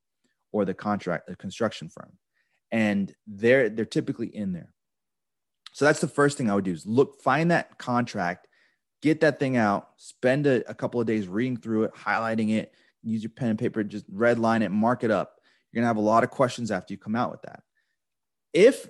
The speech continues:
you come out with that, I think what's gonna end up happening is you're gonna start seeing, "Hey, man, these guys aren't living up to their expectation. They said they're supposed to do this, they're supposed to do that, but this is not happening." That gives you a very strong leg to stand on,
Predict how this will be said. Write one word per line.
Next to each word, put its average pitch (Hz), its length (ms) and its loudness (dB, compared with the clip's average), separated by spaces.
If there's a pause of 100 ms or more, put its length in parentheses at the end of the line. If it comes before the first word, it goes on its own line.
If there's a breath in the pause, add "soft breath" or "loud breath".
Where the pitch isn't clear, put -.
you 151 140 -2
come 175 180 0
out 214 140 2
with 117 140 2
that, 117 260 0 (100)
I 120 80 -4
think 202 180 -2
what's 196 140 4
gonna 143 140 0
end 143 160 2
up 131 80 -4
happening 156 340 -2
is 123 100 -4
you're 147 60 -2
gonna 214 140 0
start 143 240 0
seeing, 185 260 -8
"Hey, 180 140 -4
man, 131 240 -4 (260 soft breath)
these 247 160 -8
guys 139 260 2
aren't 143 200 0
living 139 240 2
up 151 140 -4
to 165 80 -4
their 156 120 6
expectation. 156 640 0
They 123 140 0
said 170 160 -2
they're 147 100 2
supposed 143 240 -2
to 131 60 -18
do 143 120 0
this, 196 280 0
they're 139 80 -12
supposed 131 260 -10
to - 80 -20
do 151 120 -2
that, 190 340 2
but 135 240 -4
this 139 300 -10
is - 60 -8
not 175 160 0
happening." 175 440 -2 (460)
That 208 260 6
gives 214 200 2
you 180 60 6
a 160 60 4
very 156 240 6
strong 147 420 2
leg 135 220 4
to 117 80 -2
stand 120 360 -2
on, - 200 -8